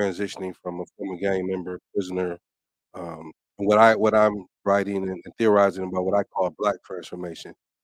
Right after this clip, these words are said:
And that Black transformation is rooted in, in a, in the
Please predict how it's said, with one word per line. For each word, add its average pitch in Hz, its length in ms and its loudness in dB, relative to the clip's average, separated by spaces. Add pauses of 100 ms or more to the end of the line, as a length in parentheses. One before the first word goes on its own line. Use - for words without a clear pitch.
(140)
And 98 100 -6
that 92 120 -6
Black 107 240 2
transformation 92 680 -6
is - 180 -16
rooted 113 280 -2
in, 95 160 -8 (100)
in 90 140 -10
a, 85 40 -14 (460)
in 98 80 -10
the 92 100 -6